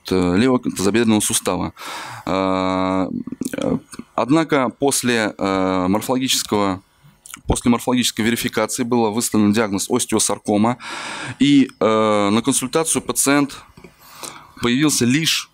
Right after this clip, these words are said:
по месту жительства через четыре месяца после верификации диагноза. И после этого он появился, так, прошу прощения, после этого он появился и в наше поле зрения.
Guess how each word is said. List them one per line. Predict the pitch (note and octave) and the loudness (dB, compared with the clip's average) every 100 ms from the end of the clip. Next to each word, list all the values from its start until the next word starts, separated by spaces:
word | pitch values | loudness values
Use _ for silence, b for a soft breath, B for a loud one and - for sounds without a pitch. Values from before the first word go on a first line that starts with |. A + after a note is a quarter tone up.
| - | -4
по | A#2+ | 0
месту | B2 B2 | 0 0
жительства | C3 D3+ G#2 | -2 -2 -2
через | F#2+ C#3+ C3+ | 0 0 0
четыре | - - C#3+ B2 | -2 -2 0 4
месяца | C#3 C#3 - | 4 2 -2
после | - C#3 - A2+ | 0 -2 0 0
верификации | G#2+ - B2+ C3 - A2+ | 0 0 -2 0 0 0
диагноза. | A2 G2+ F#2 E2+ E2+ - B B B B B B B B B B | 2 0 -2 -4 -6 -8 B B B B B B B B B B
И | B2 | 0
после | D3 C#3 D#3 | 0 0 0
этого | E3 B2+ B2 A#2+ B C3 | 0 2 0 0 B 0
он | C3 C#3 B2 B | 2 2 0 B
появился, | B2 A#2 B2 - A2+ - _ - | 0 2 2 0 -2 -4 _ -14
так, | F2 | -12
прошу | - - | -10 -6
прощения, | - - G2+ F#2+ F#2 | -2 0 2 2 0
после | B2+ - B2+ A#2+ A2+ - | -4 0 2 4 2 2
этого | C#3 B2+ B2+ | 0 0 0
он | B2 A#2+ | 0 2
появился | B2 B2 B2 - A#2 | 2 2 2 2 0
и | - B2 | 2 2
в | |
наше | D3 C#3 G2+ | 2 2 -2
поле | G#2 G2 | 0 0
зрения. | F#2+ G2+ F#2+ F#2 F2 | 0 2 2 2 0